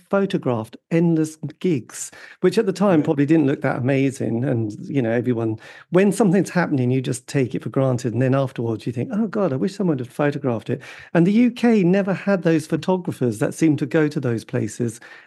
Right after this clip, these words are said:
Speaker 1: and
Speaker 2: Well,
Speaker 1: capture
Speaker 2: I mean, Mick Rock, Mick Rock stands out, doesn't he? But I, I think he was a ge-, he, you know, but you're right, there, there wasn't a sort of a, a photo archivist who, who stayed, who always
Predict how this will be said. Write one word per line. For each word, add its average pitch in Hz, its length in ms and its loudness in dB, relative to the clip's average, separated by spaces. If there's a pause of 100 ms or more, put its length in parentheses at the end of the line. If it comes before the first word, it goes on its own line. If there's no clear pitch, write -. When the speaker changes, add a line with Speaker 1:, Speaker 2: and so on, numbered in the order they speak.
Speaker 1:
and 143 100 4
Speaker 2:
Well, 143 260 0
Speaker 1:
capture 202 180 -4
Speaker 2:
I 175 60 2
mean, 190 200 2
Mick 196 200 2
Rock, 170 360 2 (200)
Mick 170 320 -2
Rock 165 300 0
stands 120 360 -4
out, 110 160 -8
doesn't 131 220 -4
he? 117 60 -6
But 139 260 -4
I, 147 160 -4
I 147 40 -2
think 143 200 -6
he 143 120 -6
was 127 160 -4
a 123 60 -4
ge-, 139 240 -2
he, 143 240 -4
you 156 140 -6
know, 131 180 0 (160)
but 165 120 -8
you're 160 120 -4
right, 147 320 0
there, 139 140 -2
there 147 200 -8
wasn't 156 420 -4
a - 40 -20
sort 151 200 -6
of 131 100 -2
a, 131 220 -4 (220)
a 135 60 -14
photo 151 540 -4
archivist 135 960 -6
who, 123 200 -10
who 127 140 -6
stayed, 123 560 -6 (460)
who 139 120 -8
always 127 760 -2